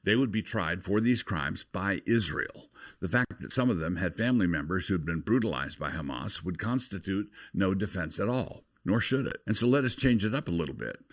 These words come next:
Say that the murders were not caught on camera and the bodies were discovered in such a way as to reveal that they'd been summarily executed by somebody, but nobody knew who did it. You would not find various Israeli units, quote unquote, claiming responsibility.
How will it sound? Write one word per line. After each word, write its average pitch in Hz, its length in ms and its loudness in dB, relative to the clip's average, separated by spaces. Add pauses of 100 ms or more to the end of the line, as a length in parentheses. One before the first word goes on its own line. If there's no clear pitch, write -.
(160)
Say 147 260 4
that 147 180 2
the 98 80 2
murders 90 440 2
were 107 120 2
not 120 380 4
caught 76 220 -2
on 62 160 -6
camera 78 420 -6 (220)
and 101 120 8
the 95 40 6
bodies 101 420 2
were 92 100 2
discovered 90 520 -2
in 95 80 4
such 92 240 0
a 104 60 2
way 85 180 4
as 80 120 0
to 90 80 -2
reveal 82 440 0
that 85 180 -4
they'd 95 220 4
been 82 120 -4
summarily 90 640 -2
executed 98 560 -2
by 90 120 0
somebody, 110 600 0 (340)
but 104 140 4
nobody 107 320 4
knew 104 160 8
who 107 100 8
did 113 220 2
it. - 220 -6
You 110 100 8
would 107 140 6
not 127 180 2
find 92 340 0
various 95 360 2
Israeli 92 560 0
units, 90 320 2
quote 98 240 2
unquote, 85 400 -2
claiming 101 400 4
responsibility. 92 880 0